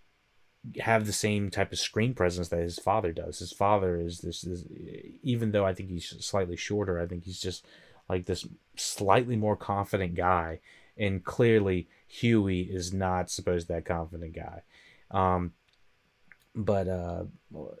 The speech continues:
we'll keep on going down the, the characters. Erin Moriarty as, uh, Starlight. She is definitely pushed as the sexualized, uh,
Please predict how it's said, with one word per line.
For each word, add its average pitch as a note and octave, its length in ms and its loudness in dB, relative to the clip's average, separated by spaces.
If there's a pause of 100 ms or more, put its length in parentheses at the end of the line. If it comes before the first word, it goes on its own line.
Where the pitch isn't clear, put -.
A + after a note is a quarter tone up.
we'll B2 380 -2
keep A2 180 -2
on G#2 120 2
going F#2+ 200 0
down F2+ 320 -2
the, F2 300 -4
the F2+ 100 -4
characters. F2 640 -2
Erin G2+ 300 -2
Moriarty F#2+ 760 0 (360)
as, F#2 260 -2
uh, F2+ 540 -2 (340)
Starlight. F#2+ 800 0 (720)
She E3 680 2
is A2+ 760 0 (1080)
definitely C#3+ 500 6
pushed - 380 2
as G#2 260 2
the G2+ 320 4
sexualized, F2+ 960 -2
uh, - 840 -14